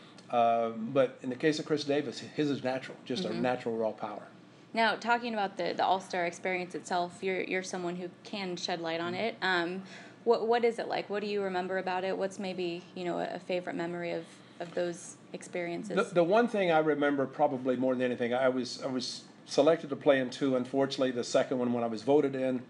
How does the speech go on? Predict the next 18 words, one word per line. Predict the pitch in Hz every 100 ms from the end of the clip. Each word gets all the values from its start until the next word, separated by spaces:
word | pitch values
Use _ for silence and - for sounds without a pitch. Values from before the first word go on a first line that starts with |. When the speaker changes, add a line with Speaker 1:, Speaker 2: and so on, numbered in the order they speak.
| - - -
Speaker 1:
I | 120
could | 113 135
not | 127 127
play | 131
'cause | 127 120
I |
was | 120 127
injured, | 147 139 135
stupidly | - 135 127 123
charged | 120 135 127
the |
mound | 127 127 131
and | 123
got | 120 123
injured | 143 139
and | 123 113
couldn't | 127
play. | 110 131